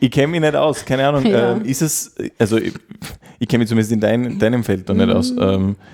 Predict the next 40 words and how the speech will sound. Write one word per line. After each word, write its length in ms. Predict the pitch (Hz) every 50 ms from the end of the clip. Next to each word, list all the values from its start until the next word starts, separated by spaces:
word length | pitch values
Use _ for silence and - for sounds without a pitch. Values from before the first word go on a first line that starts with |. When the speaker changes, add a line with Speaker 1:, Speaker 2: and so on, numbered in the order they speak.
| - _ _ _ -
Speaker 1:
ist 180 | 131 131 -
das 140 | 165 139 -
ein 80 | 131 110
Thema? 320 | - 113 98 131 175 262 - _ _ _ -
Speaker 2:
Ja, 160 | 220 240 233
natürlich 360 | 240 240 - - 262 277 294
ist 140 | 240 226 -
es 140 | 220 202 -
ein 80 | 202 -
Thema, 380 | - 220 214 226 254 254 220 -
aber 360 | - 196 220 226 233 220 - -
ich 180 | - - 214 202
bin 200 | - 226 240 233
schon 160 | - - -
so 160 | - - 240
leid, 560 | 247 214 180 170 175 190 226 254 254 - - - - - - - - _ _ _ -
ähm, 640 | 202 202 202 208 202 202 202 202 202 202 190 175 175
darüber 280 | 220 214 214 214 214
zu 120 | - - 196
diskutieren, 480 | 214 208 - - 202 226 233 247 233
weil 80 | 214 208
es 80 | 208 -
keine 300 | - - 208 208 214 208
Lösung 400 | 208 214 247 254 - 214 190 185
bringt. 420 | 175 151 135 101 117 - - - _ _ _ _ _ -
Also, 160 | - 190 202
es 80 | 226 214
ist 100 | 247 240
ja 60 | 262
nicht, 240 | 240 254 262 254 - - - - - - - - - - _ -
äh, 280 | - 208 208 208 208 202 -
„Oh 80 | - 208
mein 140 | 208 196
Gott, 100 | 196 214
wir 80 | - 233
haben 100 | 208 180
alle 160 | - 185 202 196
zu 120 | - 208
wenig 160 | 190 196 196
Mitarbeiter“, 720 | 202 233 226 285 277 269 262 262 269 - 311 330 349 -